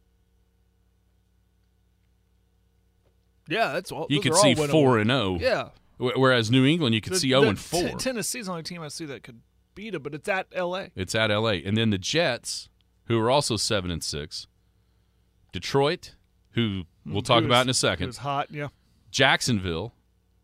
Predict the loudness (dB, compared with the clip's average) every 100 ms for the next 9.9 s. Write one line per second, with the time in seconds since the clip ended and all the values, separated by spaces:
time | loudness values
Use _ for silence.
0 | _ -2 0 2 0 -2 0 0 0 -2
1 | 0 0 0 0 0 -2 0 0 -2 -2
2 | -4 -2 -2 -4 -6 -8 -12 -14 -18 -20
3 | _ _ _ _ _ _ -2 0 0 0
4 | 0 0 0 -2 0 0 0 -2 -2 -6
5 | -10 -18 _ _ _ _ _ _ _ _
6 | -2 0 0 0 2 2 2 0 0 0
7 | -2 -6 -6 -2 0 -2 -4 -14 -6 0
8 | 2 2 -2 -8 _ -10 -4 -2 0 -2
9 | -4 -8 -4 -4 -4 -12 _ -20